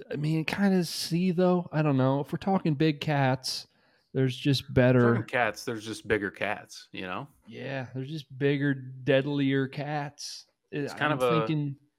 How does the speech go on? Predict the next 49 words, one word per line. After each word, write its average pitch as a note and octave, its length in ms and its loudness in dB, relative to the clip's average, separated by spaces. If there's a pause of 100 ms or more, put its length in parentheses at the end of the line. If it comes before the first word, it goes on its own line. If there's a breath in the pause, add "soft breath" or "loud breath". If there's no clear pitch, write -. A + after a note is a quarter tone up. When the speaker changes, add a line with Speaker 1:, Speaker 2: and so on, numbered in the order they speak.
(220)
Speaker 1:
C - 380 -2
or D3 100 4
D C3 480 2 (160)
for C3+ 200 -4
the B2 140 2
Speaker 2:
Is, A#2+ 100 4
Speaker 1:
leopard A#2 500 0 (240)
or B2+ 140 6
the B2+ 80 0
Speaker 2:
is B2 80 0
the B2 80 2
cat A#2+ 140 4
Speaker 1:
jaguar, A#2+ 280 8
whichever B2 380 4
one B2 160 4
it A#2 80 6
is. A2+ 120 2
I A#2 60 0
probably D3+ 260 4
shouldn't - 180 0
have C3+ 120 6
put C3 60 0
both B2 240 6
on A#2+ 80 2
here A#2 120 2
'cause A#2+ 120 -8
I C#3+ 120 0
don't C#3 140 -4
know C3+ 120 2
which C#3 260 0
one B2 100 6
of B2 60 6
these A#2+ 120 2
pictures A#2+ 380 -4
is A#2 160 -4
which. A#2 380 2 (420)
Speaker 2:
That's B2+ 200 -6
true. A#2+ 340 -4 (160)
Yeah, C#3 160 -4
that's - 160 -8
not F2+ 120 -4
important. C#3 260 0
Speaker 1:
Jaguars, D3+ 480 6
I A#2 140 -2
Speaker 2:
Um, B2+ 60 2
Speaker 1:
think, D3 300 0
are G#2+ 420 -2 (960)
longer, E3 800 0
leopards, C#3 1080 0